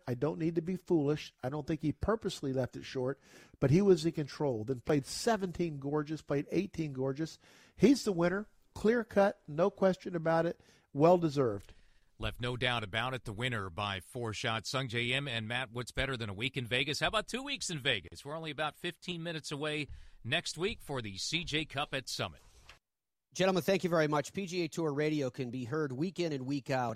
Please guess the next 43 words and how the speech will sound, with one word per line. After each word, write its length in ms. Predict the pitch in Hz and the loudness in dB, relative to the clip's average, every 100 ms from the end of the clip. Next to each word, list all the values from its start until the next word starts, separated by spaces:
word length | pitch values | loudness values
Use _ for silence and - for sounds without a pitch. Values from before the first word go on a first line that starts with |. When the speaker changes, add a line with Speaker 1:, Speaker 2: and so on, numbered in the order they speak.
| 117 | -2
Speaker 3:
on 240 | 120 117 | -2 -2
the 60 | 113 | -4
P 180 | 156 151 | -4 -4
G 240 | 139 123 | -4 -4
A 60 | 113 | -4
Tour 340 | - 131 123 139 | -6 -4 -4 -2
app 280 | 160 160 - | -4 -4 -2
and 260 | 139 123 110 | 0 0 -4
at 140 | 92 | -6
P 160 | 131 127 | -6 -4
G 240 | 120 110 | -2 -4
A 40 | |
tour 280 | 107 - 123 | -4 -4 -2
dot 240 | 117 107 - | -2 -2 -2
com. 300 | 123 117 110 | 0 0 2
Both 320 | 131 135 131 | 0 0 -2
of 40 | |
those 200 | 123 113 | -4 -4
places 340 | 120 117 - - | -4 -4 -6 -10
for 140 | 110 | -10
free, 320 | - 160 156 | -4 -2 0
and 80 | 120 | 0
they 80 | 117 | 0
work 320 | 120 120 - - - _ _ | 2 0 -2 -20 -20 _ _
all 280 | 143 139 135 | 2 4 4
over 200 | 123 113 | 2 0
the 80 | 113 | -2
world, 380 | 127 147 151 - | 0 2 0 0
or 360 | 180 156 117 - | 0 2 2 0
if 280 | 123 117 127 | -2 -4 -4
you 160 | 120 | -6
pay 220 | - 131 131 | -2 -2 -2
for 240 | 135 120 | -2 -2
the 360 | 110 117 110 107 - - - | -2 -2 -2 -6 -12 -20 -8
national 340 | 123 131 127 117 | -2 -2 -2 -2
satellite 400 | 123 117 113 - | 0 0 -2 -4
service, 480 | 120 104 107 - - | -4 -4 -6 -10 -12
Sirius 580 | - - 139 127 110 - - | -10 -4 -2 0 -2 -4 -4
X 220 | 113 - | -4 -2
M 240 | 110 101 101 | -4 -4 -8
in 260 | 123 107 101 | -8 -8 -6
North 320 | 104 95 - - | -6 -6 -8 -12
America. 540 | 107 110 101 95 98 | -6 -2 -2 -4 -10